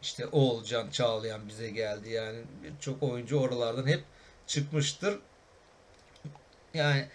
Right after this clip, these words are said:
sadece hep bir Altın Ordu ön planda gözüküyor ama diğer takımlarda bak böyle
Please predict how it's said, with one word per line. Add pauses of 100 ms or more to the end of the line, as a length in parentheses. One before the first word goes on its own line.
(120)
sadece
hep
bir
Altın
Ordu
ön
planda
gözüküyor
ama
diğer
takımlarda
bak (640)
böyle